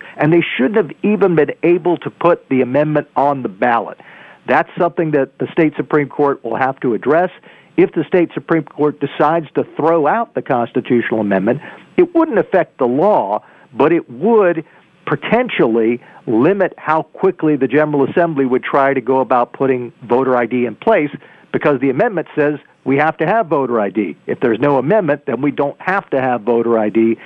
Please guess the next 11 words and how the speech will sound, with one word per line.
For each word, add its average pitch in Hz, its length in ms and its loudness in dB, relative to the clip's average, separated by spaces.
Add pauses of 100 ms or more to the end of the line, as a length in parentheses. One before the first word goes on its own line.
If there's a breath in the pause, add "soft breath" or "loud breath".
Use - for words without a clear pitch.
(180 loud breath)
and 117 180 -4
that 131 220 0
could 113 160 -2
change 120 460 -4 (220 loud breath)
the 113 80 -4
calculus 113 580 -2
at 110 80 -4
the - 80 -6
General 104 360 -2
Assembly. 120 400 0 (380 loud breath)
The 127 120 0